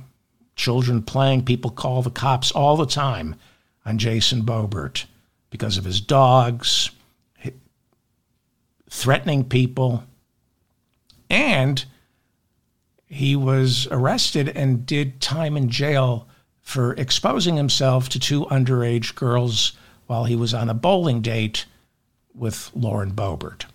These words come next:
few years back, he was arrested and did jail time for indecent exposure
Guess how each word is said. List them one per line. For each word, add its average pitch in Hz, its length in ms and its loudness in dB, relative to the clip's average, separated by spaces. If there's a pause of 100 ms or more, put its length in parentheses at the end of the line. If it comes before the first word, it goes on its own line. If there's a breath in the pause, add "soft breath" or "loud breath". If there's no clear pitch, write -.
(400)
few 120 160 -2
years 123 360 2
back, 98 480 -6 (400 soft breath)
he 92 260 -8
was 92 420 -8
arrested 143 520 0
and 113 120 -2
did 113 160 -2
jail 117 360 0
time 92 540 -6
for - 200 -6
indecent 104 440 -2
exposure 87 720 -6